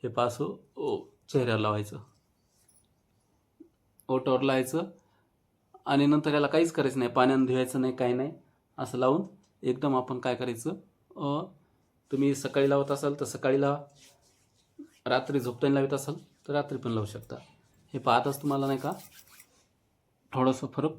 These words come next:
जाणवत असेल. माझे ओठ काही उरलेले नाहीत. तरीपर्यंत पाहिल्याबद्दल सर्वांचे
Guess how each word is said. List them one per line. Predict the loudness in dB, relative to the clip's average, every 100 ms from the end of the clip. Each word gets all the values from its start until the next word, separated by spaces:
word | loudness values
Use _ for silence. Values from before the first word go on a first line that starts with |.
| -12 0
जाणवत | 2 2 0
असेल. | -6 -6
माझे | -2 0 2
ओठ | 2 2
काही | 0 2
उरलेले | 4 4 4
नाहीत. | 2 2 -2 -4 _ _ _ _ _ -2
तरीपर्यंत | 0 2 2 4
पाहिल्याबद्दल | 4 4 2 -2
सर्वांचे | -4 -2 -2 -2 -2 -4 -6